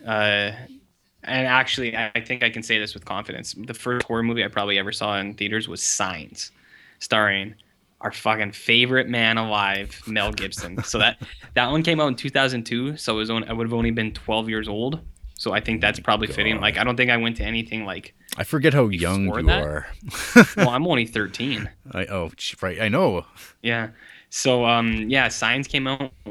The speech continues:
Speaker 1: when I was twelve, and I saw that in theaters, and it scared the shit out of me. And, uh, it also just intensified that love for, uh,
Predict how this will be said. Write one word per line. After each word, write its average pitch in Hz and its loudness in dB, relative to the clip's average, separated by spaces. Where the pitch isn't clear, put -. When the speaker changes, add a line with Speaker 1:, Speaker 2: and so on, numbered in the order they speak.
Speaker 1:
when 113 -6
I 120 -4
was 101 -18
twelve, 120 -2
and 107 -6
I - 0
saw 113 0
that 107 -4
in 131 -4
theaters, 156 4
and 117 -4
it - -6
scared - 0
the - -10
shit - -2
out 123 4
of 147 0
me. 160 -4
And, 110 -4
uh, 110 -2
it 110 0
also 123 0
just - -2
intensified 113 -2
that 110 0
love 120 -2
for, 107 0
uh, 107 2